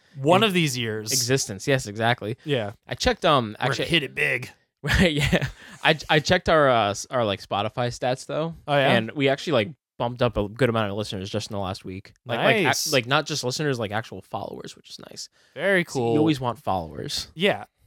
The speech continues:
Speaker 1: I think, you know what? I, I posted a lot about,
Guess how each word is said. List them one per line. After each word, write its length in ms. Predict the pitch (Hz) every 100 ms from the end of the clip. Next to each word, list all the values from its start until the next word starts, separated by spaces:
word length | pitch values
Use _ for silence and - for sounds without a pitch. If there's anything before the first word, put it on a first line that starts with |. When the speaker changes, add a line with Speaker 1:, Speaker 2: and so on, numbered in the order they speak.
| _
Speaker 1:
I 120 | 156
think, 240 | 156 233 214
you 80 | 208
know 140 | 196
what? 340 | 196 220 220 -
I, 560 | 143 147 156 151 147 147 _ -
I 100 | -
posted 380 | 180 185 -
a 60 | 202
lot 360 | 190 175 175 165
about, 500 | 147 147 139 139